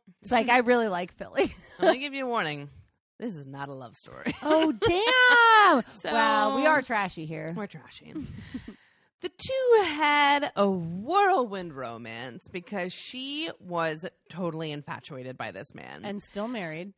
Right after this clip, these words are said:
Speaker 2: And again, meanwhile, it's kind of weird for her because she was kind of suspicious of men. She's like, "I'm not very pretty, so, like,
Speaker 1: Don't be
Speaker 2: what is his
Speaker 1: suspicious.
Speaker 2: deal?" But
Speaker 1: She's very pretty.
Speaker 2: I
Speaker 1: What is
Speaker 2: know,
Speaker 1: wrong
Speaker 2: I
Speaker 1: with
Speaker 2: know.
Speaker 1: her?
Speaker 2: But she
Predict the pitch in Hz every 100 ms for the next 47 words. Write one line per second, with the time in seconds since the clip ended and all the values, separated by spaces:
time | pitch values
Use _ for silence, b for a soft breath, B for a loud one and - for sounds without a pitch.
0 | - 233 247 370 403 - _ 214 440 494
1 | 262 180 220 - 339 453 381 480 466 508
2 | 294 226 226 262 277 285 277 269 - _
3 | _ _ _ _ _ - - 285 339 392
4 | - 226 220 220 254 247 339 - 339 196
5 | 156 120 - 147 143 135 180 285 302 -
6 | 220 135 80 165 165 147 135 185 139 156
7 | 226 190 180 151 180 190 95 85 b b
8 | b - 175 156 _ _ _ - 480 539
9 | 220 - - 427 415 - 294 370 233 240
10 | 233 185 156 381 254 247 233 349 285 226
11 | 202 190 330 302 247 247 240 - - 277
12 | 294 320